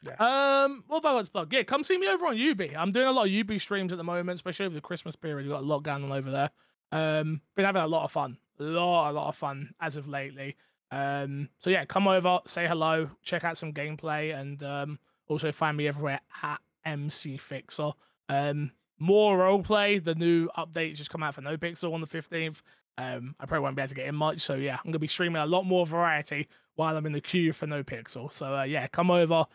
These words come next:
Speaker 2: and check out what I'm doing. Playing a lot of cod again, so if you like playing Call of Duty and you wanna play with me, come find me on Twitch.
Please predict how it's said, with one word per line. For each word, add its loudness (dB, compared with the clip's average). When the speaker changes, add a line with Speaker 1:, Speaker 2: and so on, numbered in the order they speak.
Speaker 2:
and -8
check -6
out -2
what -4
I'm -6
doing. -8
Playing 2
a 4
lot 2
of -4
cod 0
again, -6
so -12
if -10
you -6
like -4
playing -4
Call -4
of -6
Duty -4
and -12
you -4
wanna -6
play -6
with -4
me, -6
come -8
find 2
me -2
on -4
Twitch. -10